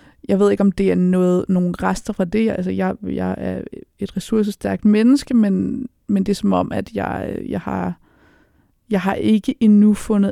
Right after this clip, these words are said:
adgang til det, til, til sådan en eller anden,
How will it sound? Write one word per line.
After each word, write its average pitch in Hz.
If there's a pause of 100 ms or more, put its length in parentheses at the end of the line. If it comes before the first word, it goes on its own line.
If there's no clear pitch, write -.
adgang 202
til 180
det, 196 (180)
til, 196 (240)
til -
sådan 214
en 214
eller 196
anden, 190